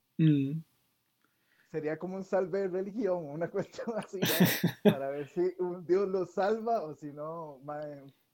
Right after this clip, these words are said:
Speaker 2: de ahí sí. Thanos hizo así y
Speaker 1: Y
Speaker 2: Hergal
Speaker 1: no.
Speaker 2: escribió el nombre y ca-, y cayó muerto.
Speaker 1: Y cayó muerto.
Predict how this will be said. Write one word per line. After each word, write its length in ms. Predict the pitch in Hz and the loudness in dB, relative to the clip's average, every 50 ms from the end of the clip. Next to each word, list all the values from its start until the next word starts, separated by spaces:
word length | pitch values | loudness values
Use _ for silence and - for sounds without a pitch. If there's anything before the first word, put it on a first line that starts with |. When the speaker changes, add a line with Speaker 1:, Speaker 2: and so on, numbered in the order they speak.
| _ _ _ _ _ _ _ _ _ _ _ _ _ _ _ _ - | _ _ _ _ _ _ _ _ _ _ _ _ _ _ _ _ -8
Speaker 2:
de 140 | - 135 | -4 -2
ahí 220 | 135 135 135 131 131 | 0 0 -2 -4 -8
sí. 220 | - - 143 143 143 156 147 _ _ _ _ _ _ _ _ _ _ | -10 -12 -12 -10 -10 -12 -14 _ _ _ _ _ _ _ _ _ _
Thanos 400 | - 165 165 160 175 170 165 - | -4 -2 -2 0 0 -2 -2 -2
hizo 240 | 165 160 - 185 175 | -4 -2 0 2 2
así 400 | 156 - - 165 165 165 170 165 _ _ _ _ _ - | 2 4 4 2 2 2 0 -4 _ _ _ _ _ -20
y 60 | 131 | -18
Speaker 1:
Y 300 | 127 127 123 123 127 127 131 131 _ _ _ _ _ _ _ _ _ _ - - - - - - - 139 139 | -14 -14 -12 -12 -14 -16 -18 -20 _ _ _ _ _ _ _ _ _ _ -18 -18 -16 -16 -16 -4 2 4 6
Speaker 2:
Hergal 180 | 131 127 120 | 6 6 4
Speaker 1:
no. 40 | 131 | 2
Speaker 2:
escribió 300 | 160 214 - 139 127 127 | 0 -2 -4 -2 -2 0
el 80 | 127 127 | -2 -2
nombre 440 | 135 135 135 139 135 139 139 127 120 | -2 -4 -6 -6 -6 -6 -6 -6 -6
y 20 | |
ca-, 160 | - - 131 - | -6 -4 -4 -4
y 80 | 143 127 | -4 -2
cayó 260 | - 127 123 127 123 | -2 -2 -2 -2 -2
muerto. 380 | 120 120 117 - - - - 104 - | -4 -6 -8 -8 -10 -10 -12 -8 -4
Speaker 1:
Y 100 | - 147 | -4 -2
cayó 280 | 123 131 127 123 123 123 | 2 4 6 6 6 6
muerto. 400 | 127 127 127 131 147 - - | 6 4 2 2 0 -4 -8